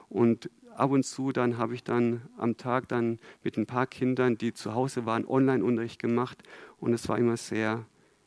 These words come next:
kräftezehrend, sehr herausfordernd und anstrengend. Und manchmal bin ich nach der Schule dann heimgekommen und war wirklich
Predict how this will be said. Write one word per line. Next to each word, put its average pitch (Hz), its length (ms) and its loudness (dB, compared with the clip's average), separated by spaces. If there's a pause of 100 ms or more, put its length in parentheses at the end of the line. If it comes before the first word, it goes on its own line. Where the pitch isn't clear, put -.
(220)
kräftezehrend, - 720 -2
sehr 113 160 -4
herausfordernd 110 800 -2
und - 80 -8
anstrengend. 98 640 -4 (300)
Und 123 160 -4
manchmal 117 340 2
bin 123 160 4
ich - 240 -2 (220)
nach 139 100 -2
der 123 140 -6
Schule 127 340 -2
dann 113 180 0
heimgekommen 123 540 0
und 110 80 2
war 110 200 -2
wirklich 117 420 -4